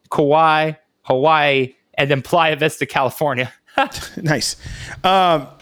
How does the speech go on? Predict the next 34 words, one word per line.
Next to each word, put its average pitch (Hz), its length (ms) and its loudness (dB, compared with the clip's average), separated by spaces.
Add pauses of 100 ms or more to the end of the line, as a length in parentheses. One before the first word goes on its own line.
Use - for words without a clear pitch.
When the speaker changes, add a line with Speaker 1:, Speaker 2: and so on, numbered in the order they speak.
Speaker 2:
well, 190 200 0 (240)
see, - 220 -2 (100)
that's 170 180 0
all 381 140 0
I 370 60 0
wanted 233 180 2
to 123 40 0
know. 170 260 2 (380)
And, 160 220 2
uh, 156 220 6
Speaker 1:
W-, 143 160 -2
Speaker 2:
any 220 100 0
Speaker 1:
well, 147 100 2
hold 190 140 2
on, 185 160 2
though, 165 80 2
'cause 165 180 2
I 175 60 4
wanted 185 220 2
to 143 80 -4
see 170 160 0
about 143 180 2
the - 80 -2
Mariana 123 340 0
Trench - 280 -6
thing, 95 140 -6
but 107 180 -4
keep 143 160 -2
talking 123 300 0
while 104 100 -2
I 98 40 -2
look 98 180 -8
that 85 120 -8
up. - 80 -12